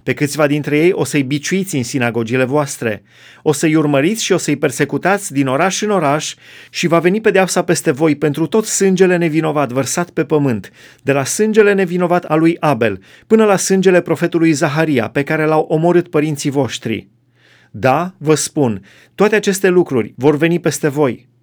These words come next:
Atunci Iisus și-a ridicat mâinile ca și cum i-ar îmbrățișa pe toți și, cu durere în glas, a zis: „Ierusalime, Ierusalime,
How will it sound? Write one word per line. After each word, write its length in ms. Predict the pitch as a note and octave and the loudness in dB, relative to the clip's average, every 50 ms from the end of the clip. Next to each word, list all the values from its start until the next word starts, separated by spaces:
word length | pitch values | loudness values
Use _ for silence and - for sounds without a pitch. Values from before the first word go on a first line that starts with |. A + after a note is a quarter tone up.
| _ _ _ _ _ _ _ _ _ _ _ _ _ - - - - - | _ _ _ _ _ _ _ _ _ _ _ _ _ -20 -20 -20 -12 -6
Atunci 340 | - B2 - F#3+ A3 A3 A3 | -4 -2 0 0 0 0 -2
Iisus 360 | - C3+ - - E3+ F3+ F3+ | -4 -6 -4 -2 -4 -4 -2
și-a 160 | - - C#3 | -2 -2 -2
ridicat 360 | A#2+ A#2+ A2+ A#2 A2+ C3+ B2+ | 0 0 -2 -2 -2 -2 -2
mâinile 400 | A#2+ C3 C3+ D3 E3 F3+ F#3 F#3+ | 0 0 -2 0 0 0 0 0
ca 100 | - D#3+ | 0 0
și 140 | D3 - - | 0 -2 -2
cum 160 | C3 D#3+ C#3+ | -2 0 2
i-ar 140 | C#3+ C#3+ C#3 | 2 2 2
îmbrățișa 520 | C#3+ C#3 C#3 C#3 C#3+ C#3 C#3+ C3 - F3+ F3+ | 2 2 2 0 0 0 -2 -4 -2 -4 -2
pe 160 | - C3+ A2+ | -2 -4 -4
toți 340 | - B2 C3 C#3+ - - C#3 | -2 -2 -2 -2 -4 -6 -8
și, 180 | - - D#3 | -6 -6 -4
cu 120 | C#3+ - D3 | -4 -4 -2
durere 380 | C3 C3+ D3 F3 F3+ F3+ F3 | -2 0 0 0 0 0 0
în 120 | D#3+ D3 C#3 | -2 -2 0
glas, 300 | C#3+ C#3+ C#3+ C#3 - D3 | 0 0 0 0 -2 -2
a 60 | C3+ | -2
zis: 400 | B2 C3 B2 G#2+ - - - - _ _ _ _ _ _ _ _ _ _ _ _ _ _ _ _ _ _ _ _ _ _ _ _ _ _ - - - - - - _ | 0 0 -2 -4 -4 -8 -14 -18 _ _ _ _ _ _ _ _ _ _ _ _ _ _ _ _ _ _ _ _ _ _ _ _ _ _ -20 -20 -20 -20 -20 -20 _
„Ierusalime, 760 | - C#3 E3 F#3 F#3 E3+ - - F#3 F#3 F#3 A3 A3+ A3 G#3+ | 0 2 4 4 4 2 2 2 2 4 4 4 4 4 6
Ierusalime, 920 | G3 F#3+ F#3 F#3 F3 - - F3+ E3+ E3+ F3 F3 E3+ D#3+ D3+ C#3+ B2+ A2 | 6 6 6 4 2 2 0 0 0 2 2 2 2 2 2 0 0 -2